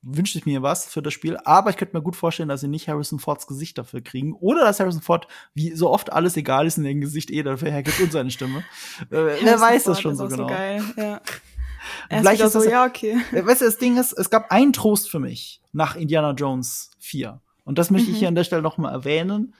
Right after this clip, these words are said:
Speaker 2: Vier
Speaker 1: weil
Speaker 2: oder fünf?
Speaker 1: Nach vier. Es gab
Speaker 2: Nach vier.
Speaker 1: damals einen Trost für mich. Und zwar, ich glaub, drei Jahre später, zwanzig elf müsste es gewesen sein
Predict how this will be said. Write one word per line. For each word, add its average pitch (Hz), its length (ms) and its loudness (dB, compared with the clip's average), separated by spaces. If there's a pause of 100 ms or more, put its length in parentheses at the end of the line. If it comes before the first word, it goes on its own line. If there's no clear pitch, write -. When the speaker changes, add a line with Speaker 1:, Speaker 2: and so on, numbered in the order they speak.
Speaker 2:
Vier - 200 0
Speaker 1:
weil 320 80 8
Speaker 2:
oder 330 120 6
fünf? 196 420 -6 (140)
Speaker 1:
Nach 160 180 0
vier. 123 340 -4 (460)
Es 131 100 -12
gab 165 120 6
Speaker 2:
Nach - 40 -8
vier. 180 100 6
Speaker 1:
damals 202 280 6
einen 170 160 2
Trost 151 320 -6
für 139 100 -8
mich. 123 240 -8
Und - 100 -8
zwar, 156 280 4
ich - 60 -10
glaub, - 220 -2
drei 151 180 2
Jahre 175 240 4
später, 160 640 -4 (180)
zwanzig - 360 -8
elf 147 240 -4
müsste 175 220 -6
es - 100 -14
gewesen 180 320 -4
sein 202 280 -2